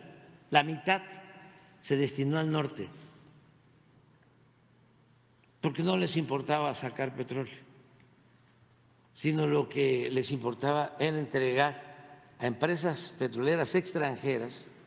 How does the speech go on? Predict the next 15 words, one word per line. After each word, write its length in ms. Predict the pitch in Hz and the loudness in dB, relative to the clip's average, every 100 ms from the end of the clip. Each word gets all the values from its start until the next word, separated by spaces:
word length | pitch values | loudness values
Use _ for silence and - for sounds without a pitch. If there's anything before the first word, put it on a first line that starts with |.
| - - - _ _ _ _ - | -20 -20 -20 _ _ _ _ -10
los 160 | 120 117 | -6 -4
contratos 840 | 131 113 123 139 - - - - - - - _ - _ _ - | -2 -2 0 0 0 -6 -8 -10 -18 -20 -20 _ -20 _ _ -10
de 80 | 110 | -8
exploración 720 | 110 117 117 110 95 143 147 | -4 -2 -2 -2 0 0 2
y 80 | 131 | -2
de 100 | 113 | -4
producción 560 | 110 107 101 123 120 - - | -4 -6 -6 -6 -8 -10 -14
de 80 | 117 | -12
petróleo. 400 | 113 117 139 147 - - - - _ _ _ _ _ - - - - - | -10 -8 -8 -8 -12 -20 -20 -20 _ _ _ _ _ -20 -20 -20 -18 0
Buenos 500 | 143 226 226 185 139 | 4 4 4 2 2
negocios 800 | 147 139 165 165 160 151 151 - - - - - - - - _ | 0 2 2 2 0 -2 -2 -4 -10 -18 -20 -20 -20 -20 -20 _
para 580 | 123 135 135 135 127 - | 2 4 4 0 -2 -8
las 280 | 110 113 113 | -10 -8 -8
empresas 420 | 131 127 147 143 | -8 -6 -6 -6
particulares, 720 | - 127 117 120 135 170 175 | -6 -8 -6 -6 -4 -4 -6